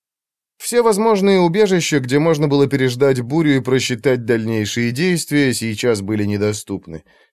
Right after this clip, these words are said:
Возможно, он мог бы затеряться среди промышленных зон города или в удаленных и давно заброшенных домах некоторых сотрудников «Лимита».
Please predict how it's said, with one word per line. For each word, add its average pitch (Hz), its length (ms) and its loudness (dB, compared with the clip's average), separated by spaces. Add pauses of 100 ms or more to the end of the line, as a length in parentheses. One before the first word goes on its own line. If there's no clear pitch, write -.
(120)
Возможно, 202 500 0
он 190 140 2
мог 196 220 2
бы 160 100 0
затеряться 151 540 0
среди 139 260 -2
промышленных 131 720 -2
зон 117 300 -2
города 127 580 2
или 101 280 0
в 101 100 -2
удаленных 117 640 0
и 113 40 -2
давно 110 300 0
заброшенных 107 600 -2
домах 107 380 -2
некоторых 101 500 -4
сотрудников 101 640 -4
«Лимита». 95 540 -8